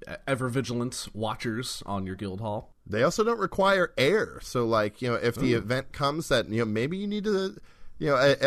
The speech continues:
Speaker 2: a, a devil sorcerer, if you need to, you know, pull all the air out of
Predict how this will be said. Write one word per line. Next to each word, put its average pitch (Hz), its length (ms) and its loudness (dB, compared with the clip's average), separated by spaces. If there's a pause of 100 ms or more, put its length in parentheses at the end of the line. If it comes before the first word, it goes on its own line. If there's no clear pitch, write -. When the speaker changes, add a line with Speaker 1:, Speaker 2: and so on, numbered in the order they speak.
(140)
Speaker 2:
a, 135 180 4
a 120 40 2
devil 139 260 4
sorcerer, 110 760 -2
if 104 180 -4
you 127 60 -4
need 139 220 -4
to, 131 120 -2 (360)
you 107 100 -2
know, 95 80 0
pull 104 340 0
all 113 140 4
the 107 300 -2
air 107 380 -2 (260)
out 95 160 -2
of 95 140 -4